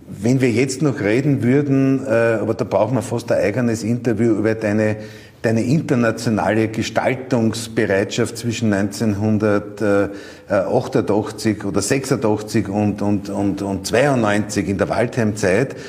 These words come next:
dann hat es gezeigt, sozusagen, wie sehr es auch wichtig ist, internationales Engagement einzubringen.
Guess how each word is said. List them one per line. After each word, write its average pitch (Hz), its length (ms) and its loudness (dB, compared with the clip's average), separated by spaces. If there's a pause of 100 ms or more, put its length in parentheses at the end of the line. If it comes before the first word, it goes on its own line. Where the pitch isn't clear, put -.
(280)
dann 110 160 0
hat 113 200 0
es 120 140 -2
gezeigt, 104 540 0
sozusagen, 110 440 -2
wie 110 80 4
sehr 110 380 2
es 131 140 0
auch 110 160 -2
wichtig 117 380 -2
ist, 113 120 0
internationales 104 880 0
Engagement 90 500 -4
einzubringen. 87 600 -4